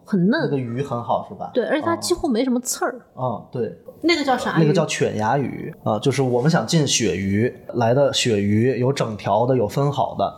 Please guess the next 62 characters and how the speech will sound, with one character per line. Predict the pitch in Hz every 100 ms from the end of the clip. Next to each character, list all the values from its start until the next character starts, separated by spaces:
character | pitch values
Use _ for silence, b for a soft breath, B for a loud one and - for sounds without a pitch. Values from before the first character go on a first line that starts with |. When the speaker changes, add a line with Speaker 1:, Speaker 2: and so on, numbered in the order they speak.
| -
Speaker 1:
嗯。 | 208 202
Speaker 2:
总 | 202 120 110
觉 | 104 117 139
得 | 160 127 - - -
有 | 117 87
腥 | - 127 123
味 | 123
儿， | - -
啊， | - 107 98
要 | 143
不 | 123
然 | 131
肉 | 143
就 | 120
松 | 110 127
松 | 127 120
散 | 120
散。 | 107 104 - - - B B
后 | 147
来 | 139
我 | 127
们 | 131 190
一 | 160
咬 | 110 104
牙， | 104 - - - - - -
就 | -
从 | 120 107 113 117 -
那 | 113
个， | 104 98 95 -
呃， | 104
嘉 | 143 139
瑞， | 147 135 - -
就 | 127
嘉 | 135
瑞 | 139
不 | 127
是 |
比 | 117 123
较 | 131 131 -
供 | - 151
应 | 143
西 | 123 139
餐 | 139 131
比 |
较 | 123
好 | - 101
的 | 113
一 |
个 | 120
供 | 131
应 | 110
商 | 110
嘛。 | 104
Speaker 1:
上 | 180 277
海 | 214 170
的 | -
一 |
个 | 190
供 | 185 202
应 | 185 180
商。 | 117
Speaker 2:
嗯， | 110 104 -